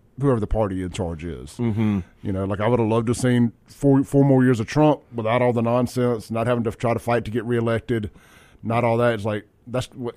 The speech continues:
Speaker 1: c-, really it kind of excites me about a Trump presidency, 'cause it'll be the first time, at least in our life, I'm not a presidential historian,
Speaker 2: Mm-hmm.
Speaker 1: but I'm guessing a president never served a term, sat out a term, and served another term.
Speaker 2: Grover Cleveland is the only one I can remember. Of course, that was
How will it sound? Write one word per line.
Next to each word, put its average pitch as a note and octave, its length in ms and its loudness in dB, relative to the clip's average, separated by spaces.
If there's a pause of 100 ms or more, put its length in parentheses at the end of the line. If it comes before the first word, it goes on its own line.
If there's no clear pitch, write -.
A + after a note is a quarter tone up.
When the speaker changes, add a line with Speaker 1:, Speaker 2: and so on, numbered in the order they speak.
(100)
Speaker 1:
c-, - 120 -14
really D#3 300 -2
it C#3 140 -8
kind C#3+ 160 0
of C3 80 2
excites C3 460 -2
me B2 100 2
about A#2 300 0
a G#2 60 -2
Trump - 360 -4
presidency, G#2+ 680 -4
'cause C3 140 -6
it'll E3+ 140 -4
be G#3 60 -6
the E3 100 -2
first D3 320 -2
time, C#3 300 -2
at A2+ 100 -6
least D#3 260 -2
in A2+ 80 -2
our A#2+ 180 0
life, G#2 200 -4
I'm A2+ 120 -4
not B2+ 100 2
a G#2+ 40 -6
presidential A#2 480 -2
historian, C3 520 2
Speaker 2:
Mm-hmm. G2+ 140 -4 (440)
Speaker 1:
but B2 100 -2
I'm C3 100 2
guessing C#3 360 2
a - 40 -2
president C3 540 2 (320)
never C3 220 2
served C#3+ 320 4
a C#3+ 40 -2
term, C3+ 440 4 (260)
sat C#3+ 360 2
out C3+ 160 6
a B2+ 60 2
term, B2+ 440 0
and A#2+ 80 -6
served C3+ 260 2
another A#2+ 240 2
term. E2+ 440 -6
Speaker 2:
Grover C3+ 360 6
Cleveland F#2 540 0
is F2 100 -8
the G#2 80 -4
only G2 140 0
one F#2 140 -2
I E2+ 60 -4
can F2+ 140 -8
remember. E2+ 300 -6
Of E2+ 60 -10
course, G2 160 -6
that F#2 140 -4
was E2 220 -12